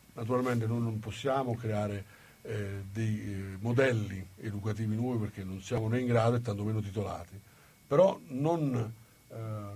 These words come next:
non dobbiamo non dare degli spunti innovativi, e attraverso il nostro centro e il nostro lavoro si evidenziano, eh, delle cose che noi cerchiamo di poter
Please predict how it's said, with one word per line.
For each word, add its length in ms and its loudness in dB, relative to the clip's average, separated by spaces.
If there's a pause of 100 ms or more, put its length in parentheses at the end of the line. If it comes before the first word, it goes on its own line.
(240)
non 320 2
dobbiamo 840 4 (100)
non 240 0
dare 240 6
degli 240 0
spunti 680 -2 (1200)
innovativi, 840 -2 (460)
e 80 -10
attraverso 500 0
il 60 0
nostro 300 -2
centro 500 -2
e 40 -6
il 60 -4
nostro 260 -4
lavoro 480 -2 (420)
si 160 -4
evidenziano, 760 4 (420)
eh, 260 -8
delle 220 0
cose 340 0
che 80 0
noi 520 0
cerchiamo 480 -2
di 100 0
poter 320 0